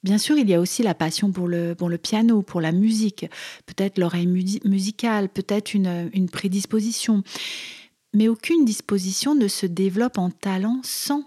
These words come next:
l'effet cumulé, sans la constance, sans l'action, sans les tâches répétées, répétées. Reprenons des exemples autour de l'alimentation et de la relation avec la nourriture.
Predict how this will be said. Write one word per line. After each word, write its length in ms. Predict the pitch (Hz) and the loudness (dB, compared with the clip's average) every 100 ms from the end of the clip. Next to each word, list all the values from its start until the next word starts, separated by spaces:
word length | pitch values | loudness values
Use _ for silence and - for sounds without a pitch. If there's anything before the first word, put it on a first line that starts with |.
| _ | _
l'effet 420 | 196 180 175 - 170 | -6 -4 -4 -6 -8
cumulé, 600 | - 175 160 160 156 - _ _ _ - | -6 -4 -4 -4 -8 -12 _ _ _ -14
sans 300 | - 254 254 | -6 -2 -2
la 160 | 185 | -2
constance, 840 | - 175 - - 165 160 - - _ _ _ _ | -4 -6 -6 -6 -6 -6 -10 -20 _ _ _ _
sans 340 | - - 269 254 | -10 -4 0 0
l'action, 520 | 185 - - 180 170 | -2 -6 -6 -4 -4
sans 240 | - 220 | -2 -2
les 160 | 208 196 | -2 -4
tâches 580 | _ 233 214 190 - - - | _ -6 -4 -4 -8 -10 -10
répétées, 600 | 208 196 185 - 180 185 | -8 -6 -8 -8 -14 -12
répétées. 640 | - 214 202 175 - 165 - _ _ _ _ _ _ _ - | -10 -8 -8 -12 -12 -16 -18 _ _ _ _ _ _ _ -4
Reprenons 380 | 220 254 294 330 | 0 4 4 4
des 220 | 226 202 | 2 0
exemples 400 | 185 220 277 220 | 0 -2 0 -2
autour 200 | 190 220 | -2 -2
de 60 | |
l'alimentation 920 | 214 196 190 185 185 180 - 226 254 247 | -2 0 2 0 -2 -6 -2 0 0 0
et 160 | 202 185 | -2 -2
de 140 | 185 | -2
la 300 | 180 165 165 | -4 -6 -4
relation 400 | 185 185 185 240 | -2 -2 -2 -2
avec 200 | 214 190 | -2 -2
la 100 | 180 | -2
nourriture. 580 | 170 165 156 - - | -2 -4 -8 -12 -14